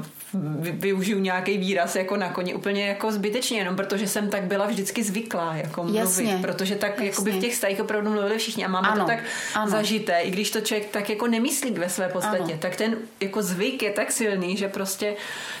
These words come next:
Speaker 1: eh, k těm zvířatům vyjadřujeme jako neúctivě, buď, byť to tak vůbec jako nemyslíme.
Speaker 2: Přesně
Speaker 1: Ale
Speaker 2: tak.
Speaker 1: ono jako nomen omen, <laughs> prostě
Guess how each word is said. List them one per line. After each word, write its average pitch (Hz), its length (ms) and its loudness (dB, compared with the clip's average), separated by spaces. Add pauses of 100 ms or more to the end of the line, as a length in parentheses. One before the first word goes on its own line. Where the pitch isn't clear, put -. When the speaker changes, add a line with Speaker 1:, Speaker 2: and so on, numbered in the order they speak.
(160)
Speaker 1:
eh, 185 580 0 (680)
k - 60 -8
těm 208 180 2
zvířatům 208 520 0
vyjadřujeme 190 760 2 (260)
jako 220 220 0
neúctivě, 190 640 0
buď, 190 360 -2 (240)
byť 196 260 -2
to 220 80 -2
tak 226 200 0
vůbec 226 240 0
jako 254 180 0
nemyslíme. 240 640 0 (280)
Speaker 2:
Přesně - 160 0
Speaker 1:
Ale 202 320 2
Speaker 2:
tak. 196 200 0
Speaker 1:
ono 202 180 2
jako 214 260 0
nomen 226 380 2
omen, 214 360 2
<laughs> - 60 -4
prostě 202 400 0